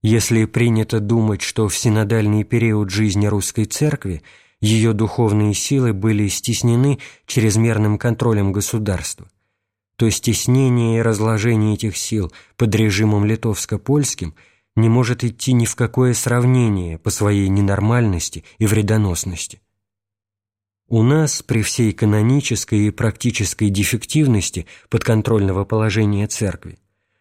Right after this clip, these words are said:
последняя жила и развивалась в границах родной государственности, единоверной и по-своему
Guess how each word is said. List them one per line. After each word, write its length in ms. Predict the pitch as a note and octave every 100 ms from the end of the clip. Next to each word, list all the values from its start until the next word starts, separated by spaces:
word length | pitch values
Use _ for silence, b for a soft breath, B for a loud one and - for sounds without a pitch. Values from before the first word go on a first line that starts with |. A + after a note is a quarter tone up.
| _ _ -
последняя 680 | G#2+ - B2+ D#3+ D3 C3 A2+
жила 360 | G2 A2 B2+
и 40 | C3
развивалась 720 | A#2 G#2 G#2+ G#2 C#3 A#2+ - B B -
в 100 | G2+
границах 600 | A2 A2+ C3+ - B2 - B
родной 440 | A2+ A2 G#2+ C3 B2+
государственности, 1120 | A2+ - B2 A#2 F#2+ - F#2 E2+ - - - b b b _ _ _ -
единоверной 1000 | G#2+ G#2 G#2+ G#2+ G#2 A2+ D#3 C#3+ B2 - B
и 140 | B2+ C3
по-своему 800 | B2 G#2 - B2 C#3+ C3 A#2+